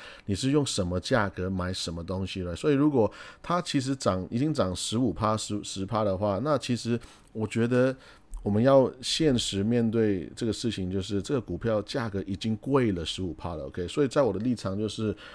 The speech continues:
我今天我买这个股票，不仅是比之前那个价格贵了十五趴，其实呢，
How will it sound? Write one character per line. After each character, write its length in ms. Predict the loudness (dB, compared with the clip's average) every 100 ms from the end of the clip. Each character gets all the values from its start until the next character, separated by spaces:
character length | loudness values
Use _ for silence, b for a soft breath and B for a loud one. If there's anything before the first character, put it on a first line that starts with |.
| B
我 140 | -2
今 260 | 0 0 0
天 300 | 0 2 4
我 100 | 2
买 240 | 2 0
这 120 | -2 0
个 120 | 0
股 160 | 0
票， 220 | -2 -2 0
不 180 | -2
仅 260 | -2 -2 -4
是 320 | -2 0 0 -2
比 160 | -4 -4
之 200 | -2 -2
前 380 | 0 0 0 -2 B B B -4
那 100 | -2
个 80 |
价 220 | 2 4 4
格 120 | 0
贵 280 | 2 4 4
了 120 | 4
十 200 | -2 -4
五 140 | -4
趴， 240 | -4 -4 -4
其 240 | -2 -2
实 220 | 0 0
呢， 280 | 2 4 2